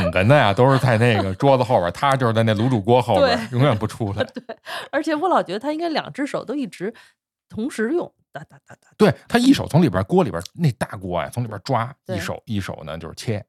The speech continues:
Speaker 2: 嗯。
Speaker 1: 哎，就是，对，就是这么一个流程。
Speaker 2: 真好。
Speaker 1: 哎，推荐大家都去看看。
Speaker 2: 对，一定最后啊，
Speaker 1: <laughs> 吃不吃先放一边儿，
Speaker 2: <laughs>
Speaker 1: 可以去看看。
Speaker 2: 哎呦，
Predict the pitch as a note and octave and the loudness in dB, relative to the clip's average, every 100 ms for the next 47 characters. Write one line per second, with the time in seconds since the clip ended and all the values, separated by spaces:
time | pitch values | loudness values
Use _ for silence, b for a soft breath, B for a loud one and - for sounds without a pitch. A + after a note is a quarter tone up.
0 | _ - E3+ D3+ - - F2+ F2+ E2+ D#2+ | _ -14 -12 -12 -16 -12 -10 -12 -16 -16
1 | D#2+ - _ - - _ - - - G#1+ | -16 -18 _ -18 -18 _ -20 -20 -18 -18
2 | G#1 A#1+ D2 A1+ - - _ _ _ _ | -18 -18 -18 -18 -20 -20 _ _ _ _
3 | _ F3+ - - _ _ F#2+ - F#2+ F2 | _ -20 -20 -20 _ _ -14 -6 -4 -2
4 | D#2+ F2 E2+ F#2 - E2+ - - F3+ E3 | -4 -4 -6 -8 -12 -14 -12 -10 -8 -8
5 | G3+ D4+ C4 A#3 B3+ - G3 - F3+ F#3 | -8 -4 -4 -2 0 4 4 4 2 6
6 | G#3+ B2+ - F#3 E3+ C#3 - G#2+ C#4 D4 | 8 6 6 6 4 2 2 4 4 4
7 | - F4 E4 - D3 - - B3+ A3 | 2 0 0 0 0 -2 -8 -8 -8